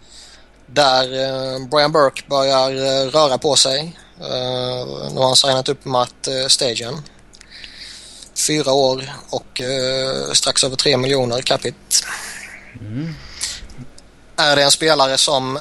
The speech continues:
Speaker 1: är viktig i, eh, en rebuild mode?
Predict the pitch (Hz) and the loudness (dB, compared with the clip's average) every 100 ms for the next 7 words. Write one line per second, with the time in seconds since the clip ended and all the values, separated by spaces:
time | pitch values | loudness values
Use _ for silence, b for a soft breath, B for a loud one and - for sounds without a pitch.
0 | - 139 127 135 131 147 - - 120 120 | 0 2 2 -2 -10 -8 -8 -8 -8 -8
1 | - 135 131 123 123 123 123 123 127 127 | -8 -4 -4 -4 -4 0 2 2 2 -2
2 | 123 127 131 139 120 117 113 120 120 123 | -2 -4 -4 -4 -2 -4 -6 -6 -4 -4
3 | - | -8